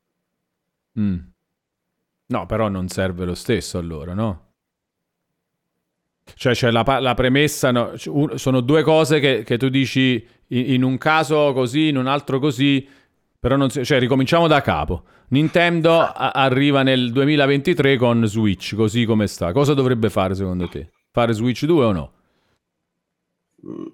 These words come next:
Speaker 2: che c'entra quello che però penso io che dovrebbe fare?
Speaker 1: Eh no, eh no, perché se no non ho capito la parte di prima, allora. Mi son perso
Speaker 2: Secondo
Speaker 1: la
Speaker 2: me lo tardano un pochettino per continuare a vendere tutti i giochi in sicurezza questo periodo.
Speaker 1: Ma è perché
Speaker 2: E
Speaker 1: secondo
Speaker 2: anche
Speaker 1: te è in ritardo, però rispetto a cosa?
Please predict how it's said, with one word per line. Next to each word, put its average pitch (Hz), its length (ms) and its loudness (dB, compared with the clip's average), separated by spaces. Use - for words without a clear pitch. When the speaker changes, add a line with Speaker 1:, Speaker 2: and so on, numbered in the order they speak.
Speaker 2:
che 113 140 -8
c'entra 95 360 -6
quello 95 220 -2
che 95 120 -6
però 95 200 -8
penso 92 340 -8
io 95 140 -6
che 92 100 -8
dovrebbe 90 320 -8
fare? 107 240 2
Speaker 1:
Eh 220 60 4
no, 202 160 2
eh 185 80 4
no, 185 160 2
perché 165 240 0
se 175 120 0
no 175 120 2
non 156 160 0
ho 165 80 0
capito 135 640 2
la 123 140 4
parte 139 300 0
di 120 140 0
prima, 104 400 0
allora. 87 540 -4
Mi 113 100 -4
son 139 180 0
perso 156 220 0
Speaker 2:
Secondo 151 200 8
Speaker 1:
la - 80 6
Speaker 2:
me 135 60 6
lo 151 200 2
tardano 175 640 8
un 147 180 -2
pochettino 170 840 0
per 143 160 0
continuare 143 500 2
a 135 80 6
vendere 131 420 -2
tutti 120 200 -10
i 127 100 -4
giochi 123 220 -2
in 123 120 -4
sicurezza 127 580 -6
questo 107 320 -10
periodo. 50 540 -14
Speaker 1:
Ma 127 220 -2
è 139 60 -2
perché 156 240 2
Speaker 2:
E 147 40 4
Speaker 1:
secondo 196 300 6
Speaker 2:
anche 202 120 6
Speaker 1:
te 190 60 4
è - 40 4
in 170 80 2
ritardo, 165 400 2
però 160 140 2
rispetto 156 560 -2
a 117 80 0
cosa? 85 640 -2